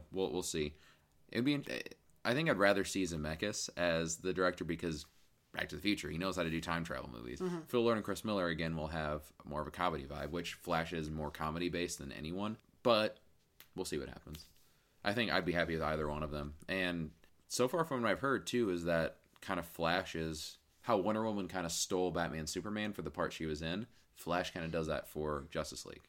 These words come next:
Speaker 2: Ah.
Speaker 1: So we'll see.
Speaker 2: No surprise there to me. Um, definitely gonna be the comic relief. He doesn't have as much, um, responsibility, so it's easier for a
Speaker 1: Yeah.
Speaker 2: character like that to shine, I think. And,
Speaker 1: Yeah.
Speaker 2: and I, I'm not surprised that Ezra, Ezra Miller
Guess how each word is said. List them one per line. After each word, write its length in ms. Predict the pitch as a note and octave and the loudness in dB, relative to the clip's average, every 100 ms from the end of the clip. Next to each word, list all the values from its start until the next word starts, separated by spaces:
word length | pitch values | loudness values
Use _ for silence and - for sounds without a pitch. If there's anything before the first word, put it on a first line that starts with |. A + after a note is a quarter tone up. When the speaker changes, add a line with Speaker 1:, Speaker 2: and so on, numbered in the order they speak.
| - | -18
Speaker 2:
Ah. 440 | D3+ E3+ F3+ F3 | -10 -6 -4 -6
Speaker 1:
So 260 | D#3+ E2 D2+ | -6 -4 -2
we'll 120 | D2+ | -2
see. 280 | D2+ D2+ D2+ - - - - | -4 -4 -6 -10 -20 -20 -2
Speaker 2:
No 120 | B3 | 2
surprise 340 | B3 C4 G3+ F#3 | 2 4 2 4
there 140 | F#3 | 2
to 80 | F3 | 2
me. 340 | F3+ E3+ E3+ | 0 0 -2
Um, 400 | E3+ E3+ E3 D#3 - | 0 0 0 -2 -8
definitely 360 | E3 G3+ G3+ F#3+ | 2 2 4 2
gonna 120 | F3+ | 2
be 80 | F3+ | 2
the 80 | D#3+ | 0
comic 340 | - D#3+ D3+ | 0 -4 -4
relief. 340 | E3 D#3 D3+ D3 | -8 -6 -6 -6
He 100 | D#3+ | -6
doesn't 260 | D#3 D3+ | -6 -6
have 320 | D3+ D3+ C#3+ - - - - - _ - - | -6 -6 -8 -14 -20 -20 -20 -20 _ -20 -10
as 260 | E3+ D#3 D3+ | -4 -2 0
much, 460 | D#3+ D3+ - - - | 0 0 0 0 -2
um, 500 | D#3+ D3 D3 C#3+ C#3 - - _ - - - _ - | -2 0 -2 -4 -8 -16 -20 _ -20 -20 -20 _ -10
responsibility, 840 | E3+ - E3+ E3+ D#3+ E3 E3+ E3+ - | -6 2 2 2 -4 -4 -2 -6 -6
so 140 | - F3 | -2 0
it's 100 | D#3+ | 4
easier 200 | F#3 E3 | 2 2
for 140 | D#3+ | -4
a 80 | D3+ | -2
Speaker 1:
Yeah. 80 | E3 | 0
Speaker 2:
character 260 | F3 D3+ D#3 | 0 -2 -4
like 160 | D3 C#3+ | -4 -6
that 140 | C#3+ | -6
to 60 | C#3+ | -2
shine, 400 | - C#3 C#3 C#3 - | 0 -2 -6 -12 -12
I 60 | |
think. 240 | - C#3 - | -12 -12 -12
And, 120 | C#3 | -8
Speaker 1:
Yeah. 120 | - D#2 - - | -6 -4 -6 -2
Speaker 2:
and 160 | - G3+ | 4 8
I, 80 | G#3 | 10
I'm 80 | |
not 140 | A#3+ B3+ | 8 4
surprised 340 | G#3 A#3+ F#3+ | 4 4 4
that 120 | F3 - - | 2 -2 2
Ezra, 640 | F#3 F3 F#3 F3+ F3 E3+ | 2 2 2 2 0 0
Ezra 240 | F#3+ F3 F3+ | 0 0 0
Miller 380 | F3 F3+ F3 | 2 0 -2